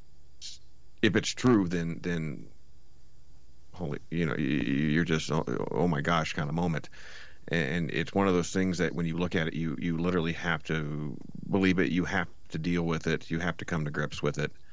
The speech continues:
And you have to believe what God's telling you and realize that, that yes, uh, everything that he says, uh, is going to take place. The earth is literally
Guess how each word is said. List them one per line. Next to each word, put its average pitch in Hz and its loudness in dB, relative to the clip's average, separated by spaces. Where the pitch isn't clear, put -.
And 78 0
you 78 2
have 85 0
to - -4
believe 78 2
what 73 0
God's 73 0
telling 85 2
you 73 -4
and 143 -4
realize 71 4
that, 69 -2
that 71 0
yes, 76 2
uh, 69 -6
everything 80 0
that 69 -4
he 76 -4
says, 71 -2
uh, 57 -6
is - -2
going 73 2
to 67 0
take - 0
place. 90 4
The 80 2
earth 80 0
is 78 2
literally 76 0